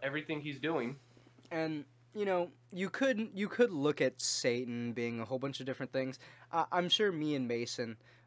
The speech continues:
Speaker 2: um, view it in a literal sense. Um, he has sold his soul to Satan. Um,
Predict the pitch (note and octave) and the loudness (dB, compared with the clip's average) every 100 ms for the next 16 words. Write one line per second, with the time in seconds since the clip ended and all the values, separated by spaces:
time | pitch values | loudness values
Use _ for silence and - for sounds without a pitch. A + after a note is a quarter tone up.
0 | _ B2+ B2+ A#2 A2+ F3 E3+ D3 C#3 A#2+ | _ -4 -2 -2 -2 0 0 0 -2 0
1 | B2+ A#2 A2 G#2 - G#2+ G#2+ - - - | 0 -2 -4 -8 -8 -6 -8 -10 -12 -12
2 | - - _ B2+ A#2 A2+ G#2+ D#3+ C3 B2 | -20 -20 _ -8 -6 -6 -8 -6 -4 -4
3 | A#2+ - A#2+ G#2 G#2 - G#2+ G2 - A2 | -4 -6 -6 -8 -8 -8 -8 -10 -8 -6
4 | G#2 G#2+ G2+ - - - _ _ - A#2 | -6 -10 -14 -18 -20 -20 _ _ -8 -4
5 | A2+ A2 | -4 -4